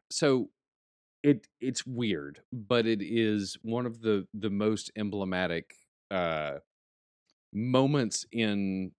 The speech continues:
John's life, and it's just ironic that this, this moment that, like, tells you everything about who he is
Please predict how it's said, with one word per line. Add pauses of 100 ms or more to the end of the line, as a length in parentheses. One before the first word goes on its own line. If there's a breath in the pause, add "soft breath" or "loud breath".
(120)
John's
life, (100)
and
it's
just
ironic
that
this, (360)
this
moment
that,
like,
tells
you
everything
about
who
he
is